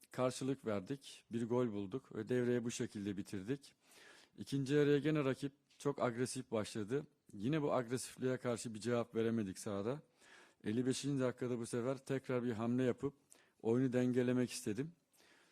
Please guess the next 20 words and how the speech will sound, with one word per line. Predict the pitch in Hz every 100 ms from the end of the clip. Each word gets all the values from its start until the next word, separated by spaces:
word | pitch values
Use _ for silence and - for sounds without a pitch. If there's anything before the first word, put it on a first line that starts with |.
| _ _
Dengeledikten | 117 131 139 139 139 - 151
sonra | 139 135 135 135
tekrar | 147 139 135 135 - - - _
tam | 131 131
dengeleyemedik | 123 135 123 131 135 135 135 127 131 -
mi, | 135 135 131
dengeledik | 127 123 123 131 127 135 -
mi | 135 131 -
orası | 120 131 -
da | 131
tartışılır. | - 110 - - 117 139 156 - - - - -
Bir | 131 139
gol | 135 135
daha | 131 131
yedik, | 123 113 165 - - - -
üç | - - - -
bir. | 131 175 - _ _ - - _
Oyunun | 131 143 151
son | - 156 151
bölümünde | 139 123 117 113 147